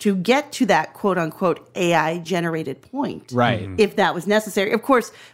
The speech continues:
Speaker 1: without me knowing if there's that, you know, to the extent of the A I generated technology, you know, for the music and how all that fits together. Um,
Speaker 2: And
Speaker 1: you
Speaker 2: could
Speaker 1: know,
Speaker 2: you,
Speaker 1: yeah.
Speaker 2: like, could you explain maybe why it's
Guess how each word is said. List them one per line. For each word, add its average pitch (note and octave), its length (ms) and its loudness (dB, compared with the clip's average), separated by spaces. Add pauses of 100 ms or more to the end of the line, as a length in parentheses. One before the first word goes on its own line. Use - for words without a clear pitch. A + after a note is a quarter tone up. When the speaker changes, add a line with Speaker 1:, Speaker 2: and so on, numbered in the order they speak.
Speaker 1:
without G#3+ 300 4
me G#3 120 -2
knowing F#3+ 340 0
if F#3 140 -2
there's F3+ 320 -2
that, F3+ 360 0 (160)
you G3 120 4
know, F3+ 120 4
to F3 140 -4
the F3 100 0
extent F3+ 360 -2
of F3 80 -2
the F3+ 140 -2
A F3+ 160 -2
I E3 100 2
generated E3 500 -2
technology, F3 1040 2
you E3+ 80 0
know, E3 120 0
for D#3+ 140 -6
the D#3+ 80 -2
music G#3 520 2
and D#3+ 100 -2
how D3+ 160 -2
all E3 100 0
that D#3 220 -4
fits C#3+ 200 -6
together. E3 600 -2 (560)
Um, F3 480 2 (800)
Speaker 2:
And D3 100 4
Speaker 1:
you G#3+ 80 6
Speaker 2:
could E3 100 4
Speaker 1:
know, B2+ 60 -6
Speaker 2:
you, F3 260 4
Speaker 1:
yeah. D#3 60 4
Speaker 2:
like, - 300 -2
could C#3+ 160 0
you D#3+ 140 6
explain C#3+ 460 2
maybe C3 220 4
why A#2+ 240 4
it's - 360 -4